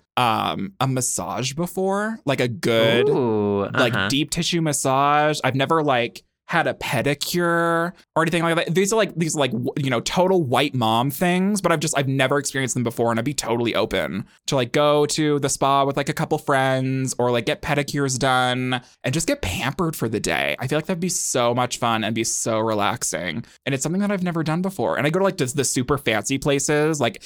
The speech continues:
Speaker 1: in the Swiss Alps or some crazy shit, the really expensive place. Um,
Speaker 2: Well,
Speaker 1: I don't
Speaker 2: it
Speaker 1: know.
Speaker 2: would take time to get there.
Speaker 1: That's true.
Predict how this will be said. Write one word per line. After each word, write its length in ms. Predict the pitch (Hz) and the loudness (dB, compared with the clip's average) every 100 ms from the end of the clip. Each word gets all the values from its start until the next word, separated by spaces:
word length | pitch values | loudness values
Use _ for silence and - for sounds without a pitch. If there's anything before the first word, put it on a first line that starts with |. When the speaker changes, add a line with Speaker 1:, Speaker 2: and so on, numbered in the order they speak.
| - - | -8 -2
Speaker 1:
in 140 | 151 | 0
the 100 | 127 | 0
Swiss 400 | - 131 123 - | -2 -2 -2 -2
Alps 360 | 110 110 - - | -2 -2 -2 -2
or 80 | 123 | 0
some 180 | 123 | -2
crazy 340 | 123 135 131 147 | 0 0 2 0
shit, 360 | - 156 156 - - | 2 0 0 -6 -4
the 100 | 139 | 0
really 220 | 131 123 | 2 2
expensive 460 | 120 - 107 127 127 | 0 0 0 0 -2
place. 420 | 147 147 151 - - _ 127 | 0 0 0 -6 -10 _ 0
Um, 400 | 117 110 101 101 | 2 2 0 2
Speaker 2:
Well, 600 | 143 170 151 127 113 - - _ | 4 4 4 4 2 -2 -8 _
Speaker 1:
I 40 | 139 | 0
don't 80 | 135 | 2
Speaker 2:
it 20 | |
Speaker 1:
know. 60 | 131 | 2
Speaker 2:
would 160 | 123 | 0
take 260 | 170 143 123 | 2 0 0
time 320 | 147 135 127 | 0 2 2
to 80 | 107 | 0
get 300 | 139 160 - | 0 -2 -2
there. 360 | 95 - - 101 | -4 -4 -8 0
Speaker 1:
That's 240 | 185 185 - | 2 2 -2
true. 340 | 135 92 | 0 0